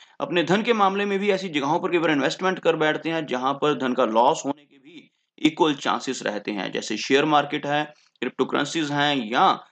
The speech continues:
म्यूचुअल फंड्स जैसी इन्वेस्टमेंट्स भी करने की टेंडेंसी ऐसे व्यक्तियों की रहती है। और शनि फिंगर यहाँ पर काफी स्ट्रेट है, शनि फिंगर का बिल्कुल स्ट्रेट होना और कफ-,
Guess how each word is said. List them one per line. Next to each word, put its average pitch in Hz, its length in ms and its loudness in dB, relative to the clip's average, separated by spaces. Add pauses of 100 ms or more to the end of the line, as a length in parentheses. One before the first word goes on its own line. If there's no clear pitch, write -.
(260)
म्यूचुअल 175 300 2
फंड्स 175 260 -2
जैसी 156 240 0
इन्वेस्टमेंट्स 160 640 -2
भी 180 140 0
करने 139 320 0
की 143 140 -4
टेंडेंसी 135 480 -2
ऐसे 123 180 -2
व्यक्तियों 117 300 -6
की 185 100 2
रहती 117 400 0
है। 101 220 -4 (440)
और 131 80 2
शनि 160 320 0
फिंगर 196 300 -2
यहाँ 185 160 0
पर 156 120 -4
काफी 151 360 -2
स्ट्रेट 175 360 0
है, 175 220 -2 (280)
शनि 165 260 -12
फिंगर 180 360 -16
का 175 140 -12
बिल्कुल 151 340 -2
स्ट्रेट 160 420 4
होना 151 340 2
और 160 240 0
कफ-, 143 140 -6